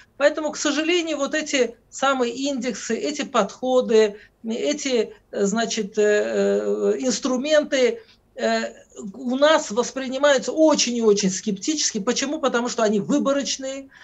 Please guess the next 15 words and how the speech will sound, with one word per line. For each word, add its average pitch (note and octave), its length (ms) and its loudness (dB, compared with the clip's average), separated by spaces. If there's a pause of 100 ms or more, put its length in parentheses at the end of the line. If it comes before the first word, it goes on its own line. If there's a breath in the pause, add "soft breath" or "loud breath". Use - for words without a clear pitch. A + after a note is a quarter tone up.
(140 loud breath)
они A3+ 480 2
не G#3 280 4
универсальные, B3 1120 0 (240 soft breath)
и, D4 180 -4
а, A3+ 200 2 (120)
они B3 420 -2
имеют B3 280 -2
определённые G#3+ 600 0
цели, G#3 440 0
целеполагания. G3 1040 2 (300 soft breath)
И, A3 220 -4
к F#3+ 100 -14
большому A#3 520 2
сожалению, F3 760 -4 (320 soft breath)
э, F#3 360 2